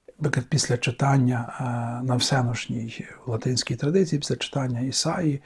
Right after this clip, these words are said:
п'ятдесят четвертої глави, е, яке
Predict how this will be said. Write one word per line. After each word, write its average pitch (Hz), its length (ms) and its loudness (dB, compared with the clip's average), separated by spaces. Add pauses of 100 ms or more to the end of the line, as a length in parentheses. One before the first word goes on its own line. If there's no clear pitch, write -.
(300)
п'ятдесят 143 380 -2
четвертої 160 480 0
глави, 135 380 2 (680)
е, 123 440 0
яке 131 720 0